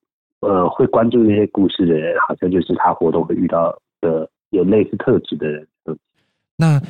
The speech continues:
Speaker 2: 你自己在这个人生故事的里面，你每一则都是有去看过，去咀嚼，然后再有一些的回复。那你有没有觉得特别让你印象深刻的，或者，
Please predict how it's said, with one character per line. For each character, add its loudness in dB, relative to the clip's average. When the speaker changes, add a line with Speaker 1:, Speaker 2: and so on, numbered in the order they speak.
Speaker 2:
你 0
自 -2
己 -2
在 2
这 -2
个 0
人 0
生 -2
故 -2
事 -2
的 -2
里 -2
面， -2
你 -2
每 -2
一 0
则 0
都 0
是 0
有 0
去 0
看 2
过， 2
去 -2
咀 -6
嚼， -4
然 -4
后 -2
再 -2
有 0
一 -4
些 -4
的 -4
回 -4
复。 -4
那 0
你 0
有 0
没 -2
有 2
觉 -4
得 -2
特 -4
别 -2
让 0
你 -2
印 2
象 2
深 0
刻 -2
的， -4
或 2
者， -2